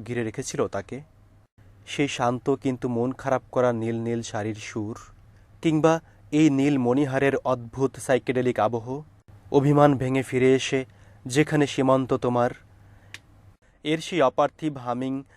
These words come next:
আলিঙ্গনে বেঁধেছিল লাকি আখান্দকে। নাকি সব বাদ দিয়ে কেউ ফিস ফিস করে তার কানের কাছে গিয়ে উঠেছিলেন,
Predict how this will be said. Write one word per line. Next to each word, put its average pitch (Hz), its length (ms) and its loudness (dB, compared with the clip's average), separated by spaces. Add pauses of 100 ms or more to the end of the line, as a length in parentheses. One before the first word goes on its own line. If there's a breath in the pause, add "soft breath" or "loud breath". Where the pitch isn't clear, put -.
(200 soft breath)
আলিঙ্গনে 147 460 -4
বেঁধেছিল 127 480 -8
লাকি 104 280 -8
আখান্দকে। 127 460 -12 (1300)
নাকি 175 260 -2
সব 185 280 -2
বাদ 135 200 2
দিয়ে 160 240 -6
কেউ 160 220 -4
ফিস - 360 -16
ফিস - 240 -14
করে 151 200 -4
তার 127 200 -2
কানের 123 300 -6
কাছে 131 300 -8
গিয়ে 117 200 -8
উঠেছিলেন, 123 480 -10